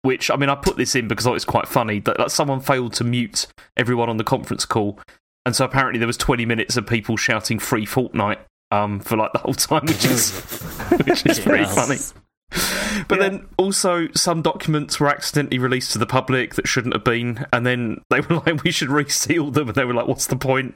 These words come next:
Speaker 1: You know, everyone's read them now." It's like, you know, there's no, no need. So that was quite funny.
Speaker 3: Yeah, I wonder in comparison how, like, this court case differs to a lot of others.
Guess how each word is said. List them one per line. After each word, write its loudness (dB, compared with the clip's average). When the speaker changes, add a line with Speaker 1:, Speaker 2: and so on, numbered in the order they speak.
Speaker 1:
You 4
know, 4
everyone's 0
read 0
them 0
now." 0
It's 0
like, 0
you 0
know, 0
there's -2
no, 0
no 0
need. -2
So 0
that 2
was -2
quite 0
funny. 2
Speaker 3:
Yeah, 0
I 0
wonder 0
in 0
comparison -2
how, 0
like, 0
this 0
court 0
case -2
differs -2
to 0
a 2
lot 2
of -2
others. -2